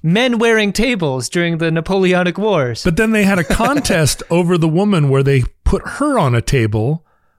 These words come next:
Speaker 2: with a rifle that
Speaker 1: Oh, that
Speaker 2: had
Speaker 1: was,
Speaker 2: a cannon fuse.
Speaker 1: that was Spin the Wagon Wheel.
Speaker 2: Spin the Wagon Wheel. She spun around, and although there were three hundred fifty-eight degrees where that rifle could have ended up not shooting anybody,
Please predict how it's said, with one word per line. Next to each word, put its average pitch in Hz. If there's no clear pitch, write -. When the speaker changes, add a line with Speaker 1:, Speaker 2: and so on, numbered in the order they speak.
Speaker 2:
with 160
a 180
rifle 170
that 175
Speaker 1:
Oh, -
that 180
Speaker 2:
had 208
Speaker 1:
was, 180
Speaker 2:
a -
cannon 269
fuse. 110
Speaker 1:
that 233
was 226
Spin 208
the 202
Wagon 214
Wheel. 127
Speaker 2:
Spin 190
the 247
Wagon 185
Wheel. 110
She 214
spun 208
around, 170
and 147
although 160
there 165
were 151
three 226
hundred 247
fifty-eight 151
degrees 123
where 113
that 120
rifle 123
could 127
have 113
ended 123
up 120
not 151
shooting 98
anybody, 92